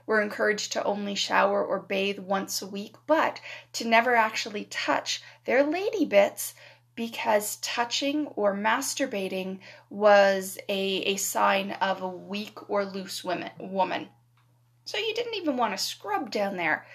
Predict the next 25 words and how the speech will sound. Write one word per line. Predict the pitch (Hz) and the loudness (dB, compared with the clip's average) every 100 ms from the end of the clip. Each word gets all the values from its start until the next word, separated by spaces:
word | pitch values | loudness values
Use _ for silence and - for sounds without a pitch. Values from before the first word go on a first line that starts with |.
| - - | -20 -6
And, | - 214 226 214 - | 2 4 2 -4 -2
you | 262 | 2
know, | 226 233 | 6 6
she | 277 240 | 2 -2
<laughs> | 226 | 0
goes | 262 233 208 | 4 4 2
into | 349 - 170 160 | -2 -2 -4 -2
what | - 190 | 4 2
the | - | 2
smell | 214 - - 190 190 226 269 - | -10 -10 -4 0 2 0 -4 -10
would | - 175 196 196 | -18 -2 2 2
have | 202 202 | 2 -2
been | - 190 175 | -2 -2 0
like. | 175 233 294 - | 0 -2 -6 -6
Uh, | 202 196 185 180 - - - - - | 0 4 6 4 0 -10 -20 -20 -6
it | - 240 | 0 2
just, | 285 285 - - - - _ | 2 0 -4 -20 -20 -20 _
it's | 302 302 | 4 8
absolutely | 285 285 330 302 262 247 - | 8 6 -2 -2 -2 -8 -4
awful | 220 269 427 - 214 170 - - _ _ _ _ | 2 2 2 0 2 2 0 -10 _ _ _ _
where | 196 254 269 294 285 | 4 8 10 8 4
<laughs> | 247 | 4
women | 294 302 269 262 | 6 8 6 2
came | - - 226 370 | 0 2 2 2
from | - - 170 165 247 | -2 0 2 2 -4